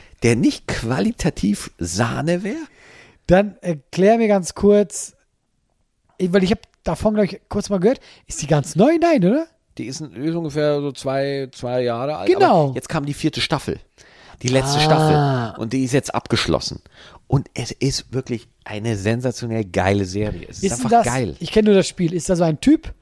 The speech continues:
Speaker 2: der quasi sich durchmetzelt und das war's?
Speaker 1: Guck's dir an. Ich habe aber noch einen richtigen Tipp.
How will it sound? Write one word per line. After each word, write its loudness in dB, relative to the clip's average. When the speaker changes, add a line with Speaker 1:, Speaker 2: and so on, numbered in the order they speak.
Speaker 2:
der -2
quasi 4
sich -2
durchmetzelt 0
und -8
das 0
war's? -10
Speaker 1:
Guck's -10
dir -8
an. -16
Ich 0
habe 4
aber 4
noch 2
einen -2
richtigen -6
Tipp. -12